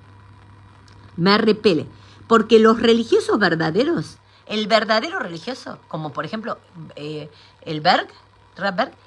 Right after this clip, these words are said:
adoraba a su mujer. Hablaba maravillas de su mujer.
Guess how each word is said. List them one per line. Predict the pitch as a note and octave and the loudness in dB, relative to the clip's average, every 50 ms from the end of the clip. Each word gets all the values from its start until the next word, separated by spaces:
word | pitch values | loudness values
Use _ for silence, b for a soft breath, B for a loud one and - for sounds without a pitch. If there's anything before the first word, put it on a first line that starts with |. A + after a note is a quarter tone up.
| b b b _ - | b b b _ 4
adoraba | - A#3+ A#3 A#3 A#3 G3+ G3 G3 A#3 B3+ B3 A#3+ A#3 A3+ A#3+ A#3+ C#4 E4 F4 D#4+ D#4 A#3 | 6 8 8 6 4 0 0 4 6 6 8 6 6 6 6 8 8 8 6 6 2 0
a | - - - A3+ | 0 -2 -6 -8
su | - - - F3 | -10 -12 -18 -16
mujer. | D3+ D3+ D3 - - G#3 A#3+ - C#3+ B2 _ _ _ _ _ _ _ _ _ _ _ _ _ _ _ _ _ _ _ - | -16 -16 -16 -14 -12 -10 -10 -12 -14 -18 _ _ _ _ _ _ _ _ _ _ _ _ _ _ _ _ _ _ _ -2
Hablaba | - G3 G3+ F#3 G#3+ A3 A#3 B3+ C4+ C#4 - - | 0 0 0 0 0 2 2 4 6 4 4 4
maravillas | G#3+ G#3 G#3+ G#3+ G#3+ G#3+ A3 A#3 A3+ A3 A3 G#3+ G3+ G3+ F#3+ F#3+ C#4 E4 F#4+ F#4 - A#3 F3+ E3 - - D3+ | 0 -4 -4 -4 -2 0 4 6 6 6 4 4 0 0 -2 -6 -10 -12 -12 -10 -8 -8 -8 -8 -10 -16 -20
de | D3+ D3 | -20 -18
su | - - F3 | -18 -18 -20
mujer. | C#3+ C#3 B2+ - - G3 F#3+ | -20 -20 -18 -16 -14 -14 -16